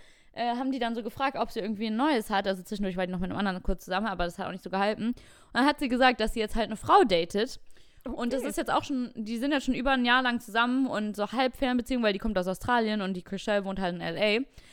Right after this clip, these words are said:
Speaker 1: Aber es ist so, war so richtig unerwartet, aber so richtig cute irgendwie. Und dann haben die gestern nämlich ein, äh, Reel gepostet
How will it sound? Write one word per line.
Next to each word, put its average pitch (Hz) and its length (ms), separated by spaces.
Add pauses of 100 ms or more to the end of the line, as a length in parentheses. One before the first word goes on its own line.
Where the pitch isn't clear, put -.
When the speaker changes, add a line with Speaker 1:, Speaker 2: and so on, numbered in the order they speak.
(240)
Speaker 1:
Aber 233 220
es 254 100
ist 254 80
so, 285 160
war 233 160
so 208 60
richtig 277 340
unerwartet, 302 480
aber 233 200
so 233 80
richtig 294 360
cute 262 240
irgendwie. 196 440 (440)
Und 247 140
dann 269 160
haben 302 100
die 294 140
gestern 240 380
nämlich 220 220
ein, 220 220
äh, - 160
Reel 226 320
gepostet 226 640